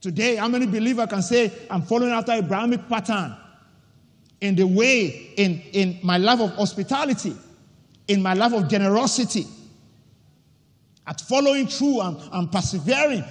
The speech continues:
even through difficult situations. I mean, you may say Abraham missed it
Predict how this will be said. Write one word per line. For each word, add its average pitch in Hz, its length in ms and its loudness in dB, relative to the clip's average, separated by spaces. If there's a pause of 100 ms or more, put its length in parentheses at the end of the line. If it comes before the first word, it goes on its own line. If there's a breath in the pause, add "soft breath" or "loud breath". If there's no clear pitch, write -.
even 247 280 2
through 247 260 0
difficult 208 400 -4
situations. 160 880 -8 (3250)
I 160 60 -12
mean, 185 180 -2
you 180 80 0
may 170 100 -6
say 208 320 -4
Abraham 208 400 -2
missed 190 220 -2
it 196 180 -4